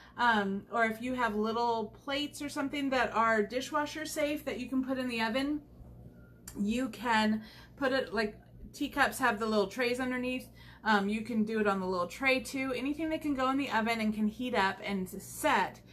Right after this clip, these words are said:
you can use ink on. And so you can make coffee mugs and towels and signs and have a whole little coffee area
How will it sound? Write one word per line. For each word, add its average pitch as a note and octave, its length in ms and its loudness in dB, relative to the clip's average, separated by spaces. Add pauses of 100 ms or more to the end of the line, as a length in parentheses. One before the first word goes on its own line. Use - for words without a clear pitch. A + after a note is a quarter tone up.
(220)
you A3+ 140 -2
can A3+ 140 -2
use A3 220 2
ink B3+ 300 0
on. F3+ 420 2 (280)
And G#3 140 2
so A3+ 60 -2
you A3+ 180 -2
can A3 120 2
make F#3 180 0
coffee E4 340 4
mugs B3 340 2
and G#3+ 200 -2
towels B3+ 560 4
and G3+ 220 -4
signs B3+ 560 2
and G#3+ 160 -2
have G#3+ 180 2
a G#3 60 2
whole A3+ 200 0
little A#3 180 -2
coffee B3+ 440 2
area G#3 520 2